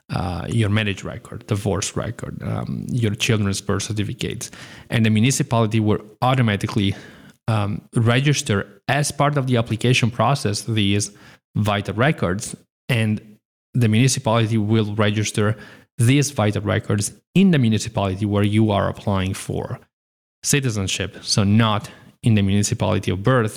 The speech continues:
of your Italian ancestor, rather in the municipality where you are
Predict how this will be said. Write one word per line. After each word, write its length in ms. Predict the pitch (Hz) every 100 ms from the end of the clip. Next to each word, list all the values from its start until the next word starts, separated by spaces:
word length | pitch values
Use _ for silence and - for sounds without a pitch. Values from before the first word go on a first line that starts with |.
| -
of 180 | 131 113 107
your 120 | 101
Italian 440 | 101 - 107 98 95
ancestor, 720 | 98 - 160 - - 92 110 139 117 110
rather 300 | 107 107 107 107 123
in 180 | 113 107
the 120 | 107
municipality 840 | 104 104 160 - 120 98 104 - 104
where 160 | 107 107 101
you 80 | 101 98
are 140 | 104